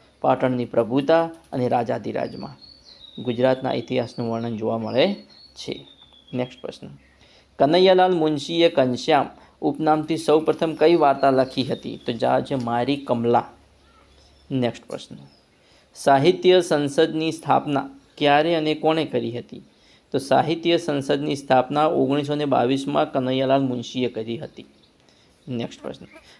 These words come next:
બારમી સદીની ગુજરાતની ઐતિહાસિક શૃંગાર કાવ્ય રચના મુંજ રાસોના દ્રશ્યો પર આધારિત નવલકથાનું નામ જણાવો. તો પૃથ્વી વલ્લભ.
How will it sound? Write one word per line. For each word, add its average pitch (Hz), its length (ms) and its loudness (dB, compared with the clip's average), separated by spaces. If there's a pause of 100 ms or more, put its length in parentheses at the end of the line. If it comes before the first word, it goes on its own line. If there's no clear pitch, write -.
(100)
બારમી 143 420 4
સદીની 151 560 0
ગુજરાતની 151 800 0
ઐતિહાસિક 147 640 0
શૃંગાર 139 540 2
કાવ્ય 143 440 2
રચના 135 380 2 (500)
મુંજ 156 320 0
રાસોના 147 640 2
દ્રશ્યો 135 480 2
પર 147 180 2
આધારિત 135 440 2
નવલકથાનું 139 680 0
નામ 123 240 -2
જણાવો. 135 380 -4 (520)
તો 180 180 -6 (440)
પૃથ્વી 147 520 0
વલ્લભ. 123 460 2